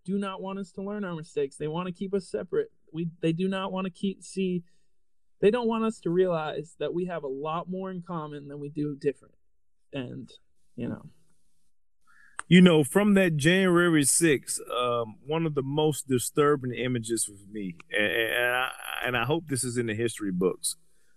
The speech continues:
Speaker 2: when, when they re-, reprint this, seeing that gentleman with that Confederate flag in, in the state capitol. I mean,
Speaker 1: Ugh.
Speaker 2: hey, from a pho-,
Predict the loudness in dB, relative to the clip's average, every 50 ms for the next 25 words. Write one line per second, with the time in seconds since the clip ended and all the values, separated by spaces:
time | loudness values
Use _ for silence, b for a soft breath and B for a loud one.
0 | -14 _ 2 4 4 4 2 0 2 2 2 4 4 4 2 2 0 2 6 6
1 | 8 8 6 4 _ 2 4 6 6 6 4 2 2 2 2 2 2 2 2 2
2 | 0 -6 b b b b b b b b 4 6 8 10 10 10 10 10 8 8
3 | 8 8 8 6 6 4 -2 _ _ _ -2 4 4 4 4 4 2 2 4 4
4 | 6 6 4 4 2 2 0 0 -2 -6 _ _ -10 -4 2 2 2 2 0 -6
5 | -2 0 2 2 2 0 -2 _ _ _ -2 -2 0 0 0 2 2 4 4 4
6 | 2 0 -2 -4 -6 -4 0 0 2 2 2 2 2 2 2 0 -2 -4 -4 -2
7 | -2 0 0 -2 -4 -4 -2 0 2 2 2 2 2 4 2 2 2 2 0 2
8 | 2 2 0 -2 -4 -4 -4 -4 _ 0 2 6 6 8 8 6 4 2 0 -4
9 | -12 _ _ _ _ _ _ _ _ _ _ _ _ _ _ _ _ _ _ _
10 | _ _ 2 2 2 2 0 _ -6 -4 -4 -4 -4 -6 -8